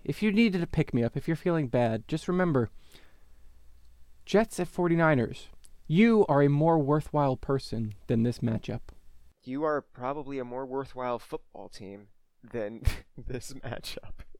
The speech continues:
Speaker 1: This is an actual football game in the year two thousand sixteen,
Speaker 2: Mm-hmm.
Speaker 1: which is, it's just another part of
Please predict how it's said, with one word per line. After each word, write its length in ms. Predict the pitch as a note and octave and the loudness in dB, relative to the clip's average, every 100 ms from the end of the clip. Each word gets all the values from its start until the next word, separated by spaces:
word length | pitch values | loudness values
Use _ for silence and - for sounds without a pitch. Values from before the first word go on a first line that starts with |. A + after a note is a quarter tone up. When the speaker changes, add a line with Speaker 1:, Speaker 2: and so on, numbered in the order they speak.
| _ _ _ _ - - - - - - - - - - E3 G#3+ G#3+ F3+ - | _ _ _ _ -20 -20 -20 -20 -20 -20 -20 -20 -20 -20 -18 -14 -14 -14 -4
Speaker 1:
This 200 | E3 F3+ | 0 2
is 120 | G#3+ G3+ | 2 2
an 140 | E3 | 4
actual 440 | C3 D#3+ - F#3 | 4 2 4 4
football 440 | E3+ - - D#3 C#3 | 4 2 4 4 4
game 420 | B2+ B2 B2 B2+ | 4 2 0 -2
in 120 | - B2 | -2 0
the 100 | B2 | 0
year 420 | C3+ C#3 C3 C3 - | 2 4 2 0 -6
two 180 | - C#3 | -2 0
thousand 380 | C3 B2+ C3 | 2 0 -2
sixteen, 480 | - A#2+ - - A2+ - | -6 -8 -8 -10 -10 -10
Speaker 2:
Mm-hmm. 100 | - F3+ - - - - - - | -14 -16 -18 -14 -12 -14 -18 -4
Speaker 1:
which 300 | D3+ C#3 - | -2 -2 -4
is, 160 | B2+ - | -10 -6
it's 140 | - - | -8 -2
just 200 | C3+ - | -4 0
another 300 | B2+ A#2 - - | 2 2 0 -8
part 220 | - A2+ G#2+ | 0 2 2
of 140 | G#2+ | -2